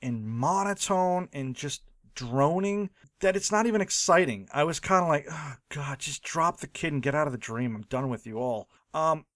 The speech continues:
it's not rad just because it's boring. It, it's not a bad film. It, it's very well made. It's the best Freddy movie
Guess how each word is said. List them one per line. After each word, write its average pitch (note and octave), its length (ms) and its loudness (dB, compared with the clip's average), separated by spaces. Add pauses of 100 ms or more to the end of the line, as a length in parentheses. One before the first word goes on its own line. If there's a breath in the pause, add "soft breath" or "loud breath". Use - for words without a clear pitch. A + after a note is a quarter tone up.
(140)
it's G3+ 220 -4
not A#3 260 4
rad G3 360 4
just - 180 -6
because F#3+ 260 -10
it's - 140 -4 (180)
boring. D3 580 0
It, D#3 140 -10
it's C#3+ 180 -10
not C4 160 0
a B3 40 0
bad G#3 420 4
film. F#3 480 0 (320)
It, - 140 -12
it's E3 140 -12
very A#3 380 2
well B2 260 4
made. G#2+ 220 -6
It's F3 160 -4
the G3+ 80 4
best - 500 2
Freddy B3+ 500 6
movie B2+ 540 -2